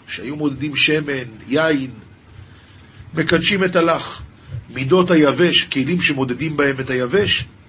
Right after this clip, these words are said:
את הסולת, קמח, אז מקדשות את היבש. אין כלי הלח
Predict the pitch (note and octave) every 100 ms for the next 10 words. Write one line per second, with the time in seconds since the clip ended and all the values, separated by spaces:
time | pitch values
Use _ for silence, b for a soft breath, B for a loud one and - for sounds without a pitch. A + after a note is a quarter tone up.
0 | - - G#2 G2 F#2 - - - - -
1 | - - E3 F3+ C3 - D#3 E3+ F3+ -
2 | - B B B B B C3+ D3 D3 D3+
3 | D3+ F3 D#3+ D3+ C3 B2 F2+ - - -
4 | - - - - - - - - - -
5 | - - - - F#3 F#3 F3 D#3+ C#3 D3+
6 | D#3+ C3+ A#2+ C3+ D#3 -